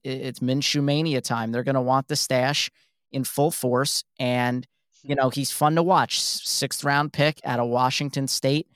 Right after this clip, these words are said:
You know, he's not too flashy. He's kinda gives you that Fitzmagic vibe once in a while. He can go out there and, and, and sort of in bursts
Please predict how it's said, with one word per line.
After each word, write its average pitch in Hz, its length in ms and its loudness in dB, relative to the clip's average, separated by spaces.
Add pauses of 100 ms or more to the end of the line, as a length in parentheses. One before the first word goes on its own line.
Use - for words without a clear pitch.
(280)
You 139 80 -4
know, 127 160 2
he's 117 220 -4
not 135 200 2
too 165 140 0
flashy. 139 480 0
He's 143 140 -6
kinda 202 260 0
gives 196 260 0
you 180 140 0
that 139 280 0 (360)
Fitzmagic 131 680 0
vibe 123 460 2
once 131 360 0
in 127 80 0
a 117 60 2
while. 117 380 4
He 143 200 -4
can 123 160 -4
go 127 160 2
out 135 220 2
there 147 180 0
and, 120 280 -6
and, - 180 -8
and 120 240 -8
sort 135 360 0
of 120 100 -2
in 113 220 -4
bursts - 540 0